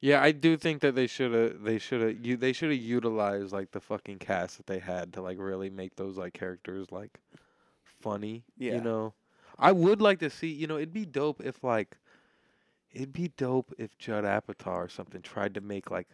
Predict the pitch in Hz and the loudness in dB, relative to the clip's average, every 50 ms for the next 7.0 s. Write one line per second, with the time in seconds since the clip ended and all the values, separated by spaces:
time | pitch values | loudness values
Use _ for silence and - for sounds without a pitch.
0 | _ _ _ _ _ _ _ _ _ _ _ _ _ _ _ 120 120 120 120 131 | _ _ _ _ _ _ _ _ _ _ _ _ _ _ _ -6 -4 -2 -2 0
1 | 135 135 135 139 131 123 120 117 123 117 113 135 156 131 - - - - - _ | 0 2 2 2 2 4 4 2 2 2 2 2 2 2 2 -2 -10 -20 -8 _
2 | 123 139 160 165 156 156 160 160 170 180 170 139 120 104 95 104 113 120 131 135 | 0 2 4 4 4 4 4 4 4 4 4 4 2 2 2 2 4 4 4 4
3 | - 147 120 123 135 131 131 - 151 143 131 147 151 151 156 160 175 165 165 165 | 2 -2 0 4 4 4 4 2 -2 0 4 2 4 4 4 4 4 2 2 2
4 | 160 160 160 151 147 131 - - 113 - - 147 143 - - 139 139 131 - 151 | -2 -2 -2 0 0 0 -2 -4 -8 -4 0 0 0 0 -2 -6 -8 -8 -6 -4
5 | 143 143 135 127 135 135 135 127 117 113 - - - - _ - 143 139 139 139 | -2 -2 -2 0 0 0 2 2 2 0 0 -2 -8 -10 _ -2 -2 -2 -2 -2
6 | 131 131 139 139 139 135 131 139 135 127 117 107 - - 107 104 98 - - | -6 -10 -8 -8 -6 -6 -4 -4 0 0 -2 -2 -2 -4 -4 -4 -4 -6 -12